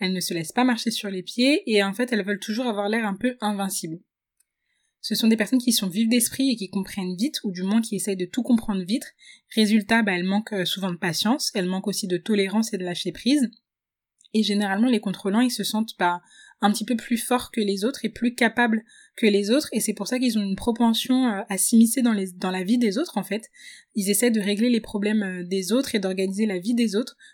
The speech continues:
pour se sentir plus forts, donc se sentir valorisés, mais aussi pour pouvoir anticiper et contrôler ce que les autres font, comment ils le font et quand ils le font.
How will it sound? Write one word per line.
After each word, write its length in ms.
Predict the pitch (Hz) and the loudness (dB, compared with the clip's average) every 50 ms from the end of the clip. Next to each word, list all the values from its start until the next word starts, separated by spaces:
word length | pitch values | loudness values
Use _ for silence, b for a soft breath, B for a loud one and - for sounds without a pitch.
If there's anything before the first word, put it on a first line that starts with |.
| b _ | b _
pour 140 | - 202 | -4 -4
se 120 | - - 202 | 0 0 0
sentir 360 | - 214 190 - - - - | 0 0 -2 -2 -4 -8 -10
plus 180 | - - 220 214 | -6 -4 -4 -4
forts, 300 | - - 233 294 330 269 | 0 0 0 2 2 2
donc 180 | 202 180 - | 0 -2 -4
se 120 | - 214 196 | -6 -6 -4
sentir 320 | - 185 - - 190 180 | -4 -4 -4 -4 -4 -2
valorisés, 600 | 180 196 196 190 190 190 202 196 180 190 247 294 | -2 -2 -2 -2 -6 -6 -8 -8 -4 -2 0 2
mais 140 | 285 240 202 | 4 4 2
aussi 220 | 190 - - 262 | 2 0 -2 0
pour 160 | 233 - 226 | 0 0 -2
pouvoir 280 | - 208 190 196 - - _ | -2 -2 -4 -4 -4 -2 _
anticiper 680 | 226 233 226 - - 226 226 - 226 220 - 277 285 | 0 0 2 2 2 2 2 2 -2 0 0 2 2
et 80 | 277 240 | 2 2
contrôler 400 | 233 214 202 - - 226 220 226 | 0 -2 -4 -2 0 2 2 2
ce 120 | 220 - | 0 0
que 80 | - 233 | -2 0
les 240 | 202 196 196 185 220 | 0 0 2 0 -2
autres 240 | 226 - - 202 180 | -2 -2 -4 -6 -6
font, 260 | - - 254 330 - _ _ _ _ _ _ | 0 0 0 0 0 _ _ _ _ _ _
comment 260 | - 247 240 240 240 | 6 8 8 8 6
ils 120 | 233 226 | 6 4
le 100 | 220 214 | 2 2
font 220 | - - - 269 269 - | 0 2 0 0 2 2
et 140 | 226 220 | -2 -2
quand 240 | - - 254 240 - | 2 0 0 2 2
ils 100 | 226 214 | 0 0
le 80 | 190 175 | 0 -2
font. 180 | - - - | -4 -8 -14